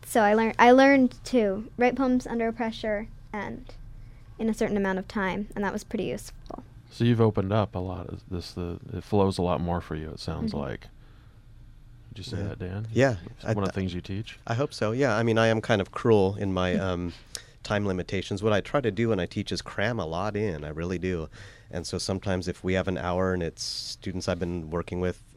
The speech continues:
Speaker 3: a lot or they're ad-, pretty advanced, I'll say, "Hey, we're doing two things instead of one thing,"
Speaker 2: Mm-hmm.
Speaker 3: you know, and, yeah, fit it in. But always give 'em at least fifteen minutes
Speaker 2: Mm-hmm.
Speaker 3: and, and, and give 'em a heads up every five minutes, let 'em know where we're, where we are, and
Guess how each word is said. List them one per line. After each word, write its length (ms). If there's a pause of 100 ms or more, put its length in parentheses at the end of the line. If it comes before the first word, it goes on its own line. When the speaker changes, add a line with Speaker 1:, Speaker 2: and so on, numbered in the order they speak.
(140)
Speaker 3:
a 100
lot 360
or 160
they're 180
ad-, 200
pretty 220
advanced, 540 (800)
I'll 80
say, 200
"Hey, 180
we're 100
doing 240
two 180
things 280
instead 240
of 80
one 200
thing," 260 (380)
Speaker 2:
Mm-hmm. 380
Speaker 3:
you 80
know, 200 (100)
and, 280
yeah, 200
fit 220
it 100
in. 180
But 220 (260)
always 240
give 160
'em 60
at 100
least 220
fifteen 360
minutes 440 (240)
Speaker 2:
Mm-hmm. 300
Speaker 3:
and, 160
and, 300 (220)
and 320
give 140
'em 80
a 60
heads 260
up 160
every 160
five 280
minutes, 280
let 100
'em 120
know 100
where 160
we're, 240
where 280
we 180
are, 260
and 120